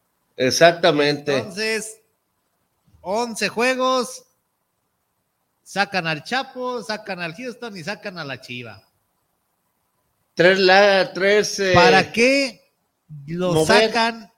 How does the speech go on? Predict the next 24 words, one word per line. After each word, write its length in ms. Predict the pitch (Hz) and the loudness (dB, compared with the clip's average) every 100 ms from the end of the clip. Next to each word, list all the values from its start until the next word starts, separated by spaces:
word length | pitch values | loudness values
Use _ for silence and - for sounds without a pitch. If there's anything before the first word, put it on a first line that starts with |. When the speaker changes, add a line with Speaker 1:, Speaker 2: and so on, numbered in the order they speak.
| _ | _
Speaker 2:
ya 400 | 147 175 196 208 | -10 -4 -2 -4
a 80 | 196 | -6
esa 180 | 196 208 | -12 -16
altura? 680 | 170 - 156 151 123 _ _ _ _ _ _ _ _ _ _ _ _ _ _ _ _ _ _ _ _ - | -8 -4 -4 -4 -20 _ _ _ _ _ _ _ _ _ _ _ _ _ _ _ _ _ _ _ _ 0
Speaker 1:
Ese 320 | 170 214 208 | 4 4 2
es 120 | - | 0
un 140 | 220 214 | 2 4
error. 640 | 175 190 196 170 - - _ _ _ _ _ _ _ _ _ _ | 4 6 4 2 -8 -20 _ _ _ _ _ _ _ _ _ _
Speaker 2:
Mega 480 | 135 147 165 165 165 | -10 -4 -2 2 2
error. 760 | 156 147 202 262 247 170 - _ _ _ _ _ _ _ _ _ _ _ - | 2 2 4 4 0 -8 -20 _ _ _ _ _ _ _ _ _ _ _ -4
Speaker 1:
Ese 460 | 180 226 220 185 | 0 0 0 -4
fue 180 | 147 226 | -2 -2
el 100 | 214 | 0
error 280 | 190 202 208 | -2 -2 -4
Speaker 2:
Ya. 20 | |
Speaker 1:
más 220 | 208 190 | -6 -4
grande 280 | 190 196 196 | -4 -4 -6
que 120 | 165 | -10
tuvieron, 480 | - 156 190 202 185 | -10 -6 -6 -6 -8
esa 580 | 196 220 214 180 - _ _ _ | -6 -6 -4 -6 -6 _ _ _
pseudo 640 | - - 180 170 156 165 | -6 0 2 2 0 -4
directiva 580 | 165 165 165 190 202 196 | -2 -4 -6 -6 -6 -6
Speaker 2:
Sí. 60 | 190 | -8
Speaker 1:
conocedora 840 | 170 123 156 156 185 190 185 | -10 -10 -10 -6 -6 -6 -8